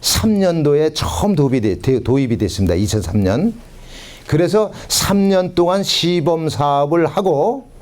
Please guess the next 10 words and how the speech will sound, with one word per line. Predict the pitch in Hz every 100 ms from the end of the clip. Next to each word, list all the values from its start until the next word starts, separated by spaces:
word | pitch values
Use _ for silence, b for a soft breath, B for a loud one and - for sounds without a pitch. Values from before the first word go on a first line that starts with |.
| B B B B B B B B B B 131
이천육 | 170 220 220 214 208 165 185
년도에 | 180 175 175 180 190
본 | 143 170 151
사업이 | 151 151 160
들어가는데 | 160 127 113 135 147 120 135 214 - - B B B B -
삼 | - 196 208
년 | 208 208 -
동안은 | 208 208 226 202 - B B
여기에 | 156 180 196
들어가는 | 180 185 196 214 160